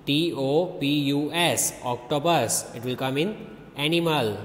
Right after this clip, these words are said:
Very tiny animal, but so many legs it has, eight legs, octopus. Then what is given over here? Baker. Baker is the person who bakes, who can make cake and so many things.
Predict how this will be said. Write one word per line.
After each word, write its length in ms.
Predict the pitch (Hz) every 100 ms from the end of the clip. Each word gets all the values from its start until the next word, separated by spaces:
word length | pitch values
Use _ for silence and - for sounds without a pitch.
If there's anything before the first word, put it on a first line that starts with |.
| - - - - - -
Very 580 | 120 151 202 202 - -
tiny 380 | 139 156 180 170
animal, 580 | 170 175 175 220 - -
but 420 | 143 160 185 - -
so 200 | 156 170
many 240 | 185 180
legs 320 | 165 160 160
it 100 | 156
has, 320 | 160 123 113
eight 340 | 117 143 156 160
legs, 480 | 160 139 104 - - 127
octopus. 840 | 127 - 160 160 135 104 - - - - - - - - -
Then 200 | 131 156
what 140 | 165 185
is 120 | 170
given 400 | 170 175 208 - - - - - -
over 160 | 147 151
here? 520 | 156 180 - - 127 151
Baker. 720 | 175 180 202 185 117 107 - - -
Baker 300 | 127 139 180
is 200 | 175 170
the 100 | 170
person 340 | 151 139 180 180
who 220 | 175 165
bakes, 420 | 151 185 139 -
who 160 | - 131
can 240 | 143 139
make 300 | 143 147 -
cake 340 | 139 143 180
and 180 | 160 139
so 200 | 139 170
many 240 | 170 175 170
things. 420 | 170 135 104